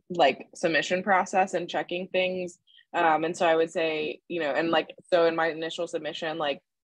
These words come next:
the person that had to do the paperwork on the, like, institutional side of things, like, left a document out of mine, and it, like, impacted my initial score. Um, and so in retrospect, I wish I had, like, kind of asked more questions and really checked,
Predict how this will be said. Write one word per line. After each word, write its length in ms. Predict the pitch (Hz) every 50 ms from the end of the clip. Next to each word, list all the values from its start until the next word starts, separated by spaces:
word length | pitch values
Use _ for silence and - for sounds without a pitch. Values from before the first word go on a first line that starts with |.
| _ _ _ _
the 80 | - 180
person 340 | 180 202 170 170 180 180 180
that 140 | 160 131 -
had 200 | 165 151 147 -
to 80 | 175
do 100 | 151 160
the 80 | 151 151
paperwork 500 | 160 175 160 139 - 160 165 160 160 -
on 200 | 147 151 151 151
the, 80 | 156
like, 220 | 151 147 147 - -
institutional 560 | 156 165 - 156 - - 151 151 - 165 165
side 180 | - 170 156 151
of 80 | 156
things, 220 | - 151 147 170 151
like, 160 | 139 143 -
left 280 | - 147 135 139 - -
a 60 | 165
document 420 | 180 190 190 - - 180 151 147
out 160 | 147 143 135 135
of 100 | - -
mine, 340 | 160 139 135 135 139 139
and 140 | 135 143 147
it, 160 | 139 131 -
like, 180 | - 135 135 -
impacted 480 | 131 151 160 160 131 - - 156 131 127
my 240 | 107 82 - - - -
initial 320 | - - - - 143 135
score. 500 | - - - - 104 117 98 110 175 - _ _ _ _ _ _ _ _
Um, 320 | - 175 170 165 160 151 151 - 175 160 - _ _ _ _ _ _ _ _ _ _ _
and 160 | - 240 220 -
so 120 | 226 196
in 80 | 190 180
retrospect, 520 | 170 180 180 180 185 - - 180 180 -
I 120 | 180 170
wish 220 | 160 156 160 165 -
I 120 | 160 156
had, 460 | 170 170 165 151 147 147 143 143 156 - _ _ _ _ _ _
like, 360 | 160 156 147 143 156 - - _ -
kind 160 | 185 170 165
of 80 | 160 160
asked 240 | 160 156 165 - 175
more 140 | 160 156
questions 460 | - - 151 151 - - 175 160 165 160
and 160 | 147 147 143
really 340 | 151 147 143 139 143 147 143
checked, 380 | - - 151 139 147 - _